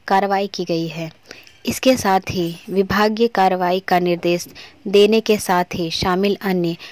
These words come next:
पुलिसकर्मियों की भी जांच की जा रही है। जीआरपी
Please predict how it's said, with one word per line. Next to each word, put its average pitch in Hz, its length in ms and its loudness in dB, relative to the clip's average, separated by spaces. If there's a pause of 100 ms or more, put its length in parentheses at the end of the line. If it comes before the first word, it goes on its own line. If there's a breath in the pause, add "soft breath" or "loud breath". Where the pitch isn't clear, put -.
(160 loud breath)
पुलिसकर्मियों 202 760 2 (100)
की 196 180 2
भी 180 360 0 (100)
जांच 196 300 0
की 190 160 -4
जा 180 200 0
रही 170 200 -2
है। 160 280 -4 (540 loud breath)
जीआरपी 196 960 0